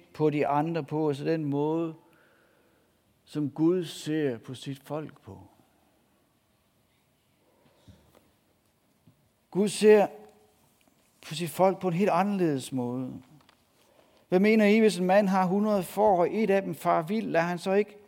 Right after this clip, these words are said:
de nioghalvfems blive i bjergene og gå ud og lede efter det vildfarne?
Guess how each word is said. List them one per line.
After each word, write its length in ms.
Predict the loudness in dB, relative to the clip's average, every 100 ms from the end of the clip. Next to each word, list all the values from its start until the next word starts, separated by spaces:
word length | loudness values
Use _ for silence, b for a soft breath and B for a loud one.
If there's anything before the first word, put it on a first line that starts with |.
| _ _ _ -6
de 80 | -2
nioghalvfems 640 | 0 0 0 0 -2 -2
blive 280 | -8 -6 -4
i 60 |
bjergene 500 | 0 0 2 -2 -8 -14 b b b b b b b b
og 160 | 2
gå 60 | 6
ud 120 | 6
og 60 | 8
lede 320 | 6 6 6
efter 260 | 4 0
det 160 | -4 -2
vildfarne? 600 | -4 -6 -8 -10 -12 -18